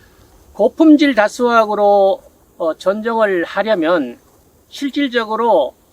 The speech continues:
어, 기본적인 어떤 그런 이론이 또 필요하고 또 고품질을 생산하려면, 어, 사실 이 토양이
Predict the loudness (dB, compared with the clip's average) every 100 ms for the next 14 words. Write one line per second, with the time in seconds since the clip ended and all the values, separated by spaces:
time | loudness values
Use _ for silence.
0 | _ _ -6 -4 -2 -4 -6 -8 -2 2
1 | 4 2 0 -2 -4 -4 -6 -2 -2 0
2 | -2 -6 -8 -4 -4 -2 -4 -2 2 2
3 | 2 0 0 0 0 -4 _ _ _ _
4 | -4 -2 0 4 4 4 2 0 2 0
5 | 0 -2 -2 0 0 2 2 2 0 -2
6 | -8 -20 _ _ _ _ _ _ _ _
7 | _ _ _ _ _ -12 -10 -4 -2 0
8 | -2 -2 -4 -4 -6 -6 -2 4 4 6
9 | 4 0 0 -2 -4 -14